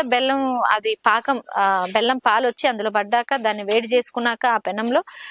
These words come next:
రెడీ అయిన తర్వాత అది వేసుకోవడం కోసం పెనుము. ఆ, అయితే మనం పాలు అందులో వేసుకున్నాక కళాయిలో మనం, ఆ,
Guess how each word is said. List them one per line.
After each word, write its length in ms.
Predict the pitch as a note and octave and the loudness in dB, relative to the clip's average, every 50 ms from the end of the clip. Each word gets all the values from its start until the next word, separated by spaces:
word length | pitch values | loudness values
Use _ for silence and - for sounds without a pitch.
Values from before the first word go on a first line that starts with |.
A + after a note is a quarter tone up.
| - - - | -8 0 0
రెడీ 180 | A3 A3 G#3+ | 2 4 4
అయిన 180 | C#4+ C#4+ C4+ B3+ - | 2 2 2 0 0
తర్వాత 540 | - G#3 G#3+ G3 G3+ G3+ F#3 - - C4 G4+ A#4+ - - - - - - - - - | 0 0 0 2 0 0 0 0 0 0 0 -2 -6 -18 -20 -20 -20 -20 -16 -6 0
అది 320 | - A3+ B3 A#3 B3 B3+ - - _ - | 0 0 0 0 -4 -6 -6 -8 _ 0
వేసుకోవడం 600 | G#3+ A3+ A#3+ C#4+ - - - - D4 C#4 C4+ B3+ | 2 4 4 2 2 -2 0 2 2 2 2 -2
కోసం 460 | A#3 - G3+ G3+ G3+ - C#4+ E4+ A#4 - _ _ _ _ _ _ _ _ - | -2 -2 -2 -2 0 0 -2 -2 -2 -4 _ _ _ _ _ _ _ _ 0
పెనుము. 260 | C4+ B3+ A#3+ G3+ E3+ - _ - - _ _ _ _ _ - - - - - - G3+ | 2 2 0 -4 -10 -14 _ -20 -20 _ _ _ _ _ -16 -12 -10 -8 -2 0 2
ఆ, 120 | G3+ - - | 2 4 2
అయితే 240 | A3 A#3+ A3+ D#4+ E4+ | 2 2 2 2 2
మనం 260 | E4 D4 C#4 C4+ A#3+ - - A#3+ | 2 2 0 0 -2 0 2 2
పాలు 380 | A#3+ A#3+ C#4 D4+ E4 E4 A#3+ - | 2 2 2 0 2 0 2 2
అందులో 280 | - A3+ A#3+ B3+ B3+ B3 | 2 0 2 2 4 4
వేసుకున్నాక 560 | B3 C4 - - C#4+ C#4 C#4 C#4 C4 - D4+ | 4 2 0 -2 0 0 0 0 0 0 0
కళాయిలో 540 | D#4 - C4 A#3 B3+ B3+ C4+ C#4+ C#4+ D4 D4+ | 0 2 0 2 2 2 0 0 0 0 0
మనం, 260 | C4+ B3+ B3+ C4+ E4 G4+ _ _ _ _ _ _ _ _ _ - | 0 0 -2 -2 -4 -6 _ _ _ _ _ _ _ _ _ -2
ఆ, 260 | A3+ A#3 A3 G#3+ G#3 | 0 2 2 2 2